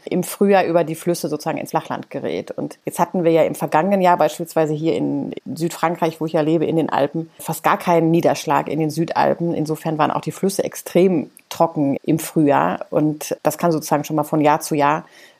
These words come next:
wegfallen. Wenn die Gletscher aber jetzt immer kleiner werden, dann fällt auch die Gletscherschmelze weg. Das ist meistens ja so im, im Sommer. Also im Frühjahr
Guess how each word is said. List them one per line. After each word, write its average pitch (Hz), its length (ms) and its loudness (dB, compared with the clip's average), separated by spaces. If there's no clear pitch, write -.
wegfallen. 175 840 2
Wenn 160 180 2
die 160 100 -2
Gletscher 160 360 2
aber 156 160 4
jetzt 156 180 0
immer 160 180 -2
kleiner 160 440 2
werden, 143 240 2
dann 143 100 -2
fällt - 240 -2
auch 147 80 -6
die - 120 -8
Gletscherschmelze 151 760 2
weg. - 160 -2
Das - 180 -8
ist - 120 -12
meistens 147 340 -6
ja 151 100 -4
so 139 140 -2
im, 147 280 0
im 156 120 -2
Sommer. 147 340 2
Also - 140 0
im - 80 -2
Frühjahr 175 460 2